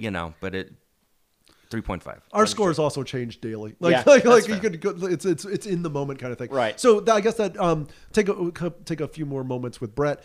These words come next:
Speaker 2: Uh, what would you say is, like, your top two Weird Al songs?
Speaker 1: Oh, oh, my top two. Um, well, like I said, uh, Alapalooza was kind of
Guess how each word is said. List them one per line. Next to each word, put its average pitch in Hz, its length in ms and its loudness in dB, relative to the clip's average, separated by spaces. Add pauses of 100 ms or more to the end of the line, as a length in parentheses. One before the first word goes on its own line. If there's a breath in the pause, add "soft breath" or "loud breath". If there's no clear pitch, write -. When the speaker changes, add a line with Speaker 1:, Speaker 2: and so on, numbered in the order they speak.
(180 soft breath)
Speaker 2:
Uh, 156 260 0
what 185 380 -4
would 165 200 -4
you 170 160 -6
say 170 340 -2
is, 143 260 -6
like, 135 220 -4
your 143 100 -2
top 139 300 -2
two 180 220 -2
Weird 120 260 -6
Al 117 140 -10
songs? - 420 -16
Speaker 1:
Oh, 120 100 -12 (160)
oh, 120 120 -8
my 90 100 -14
top 90 260 -16
two. 98 300 -12 (320 loud breath)
Um, 131 460 2 (140)
well, 120 460 -2 (180)
like 117 220 -6
I 123 40 -4
said, 110 360 -4
uh, 98 220 -6
Alapalooza 113 600 -8
was 104 140 -10
kind 104 200 -10
of 87 200 -14